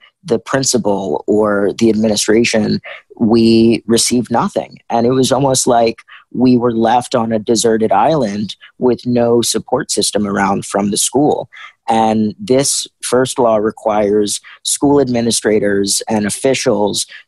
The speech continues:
to alert parents within five days of an investigation,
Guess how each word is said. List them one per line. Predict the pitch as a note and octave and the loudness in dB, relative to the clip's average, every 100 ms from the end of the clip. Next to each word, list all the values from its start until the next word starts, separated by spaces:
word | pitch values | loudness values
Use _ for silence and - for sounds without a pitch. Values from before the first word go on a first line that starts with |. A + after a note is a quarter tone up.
| - | -6
to | C3 | 0
alert | B2 B2+ C3+ - | 2 2 0 -4
parents | A#2+ A2+ A2 G#2+ | -2 0 0 0
within | A2+ A2 A2 | -2 -2 -2
five | G#2+ - A2+ A2+ B2+ A#2+ | -4 -4 -2 -2 -2 -2
days | A#2+ A2 G#2+ G#2 - - - - | 0 0 0 -2 -4 -8 -14 -4
of | G#2+ G#2+ G#2 - | 0 0 0 -2
an | A2+ | 0
investigation, | A2 A2 G#2+ - G#2 G#2 G#2 - G2+ G#2 G#2 | 0 0 -2 -2 0 2 2 0 -2 -2 -6